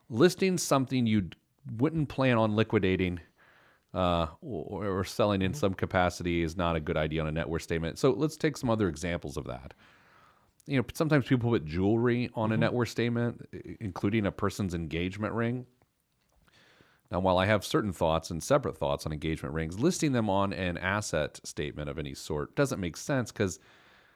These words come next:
Speaker 1: if I sold my wife's engagement ring, that's a problem.
Speaker 2: Y-, yeah, you're probably going to lose a lot more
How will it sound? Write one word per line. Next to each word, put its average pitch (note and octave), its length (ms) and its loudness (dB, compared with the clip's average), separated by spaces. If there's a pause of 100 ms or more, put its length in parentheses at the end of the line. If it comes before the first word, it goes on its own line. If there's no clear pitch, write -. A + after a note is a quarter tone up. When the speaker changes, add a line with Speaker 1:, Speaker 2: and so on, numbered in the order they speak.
(520)
Speaker 1:
if A#2+ 120 -8
I D#3 160 8
sold D#3+ 360 0
my A#2+ 120 4
wife's A2+ 380 2
engagement G#2+ 500 0
ring, F2+ 400 -2 (1160)
that's D#3 220 -4
a D#3+ 40 2
problem. - 380 -14 (680)
Speaker 2:
Y-, A#2+ 180 -20
yeah, A2 320 -2
you're F#2+ 220 0
probably F#2+ 240 0
going F2+ 180 -4
to F2+ 80 -6
lose F2 220 -4
a E2+ 40 -6
lot E2 380 -2
more D#2+ 480 -4